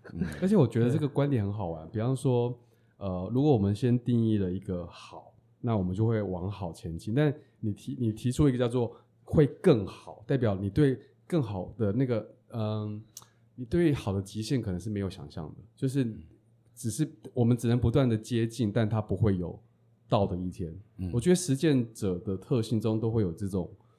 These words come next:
Speaker 2: 一种思考逻辑，叫做没有终极的好，只有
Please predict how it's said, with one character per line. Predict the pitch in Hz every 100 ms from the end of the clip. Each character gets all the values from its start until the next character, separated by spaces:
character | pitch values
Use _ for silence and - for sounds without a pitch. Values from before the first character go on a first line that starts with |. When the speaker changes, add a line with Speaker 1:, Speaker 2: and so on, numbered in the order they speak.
| _ _ _
Speaker 2:
一 | 135
种 | 113 92 87
思 | - 127
考 | 117 92
逻 | 90
辑， | 95
叫 | 101 104
做 | 110 101 98 -
没 | - 117
有 | 143
终 | 113 120 123
极 | 101 98
的 | 95
好， | - - -
只 | -
有 | 120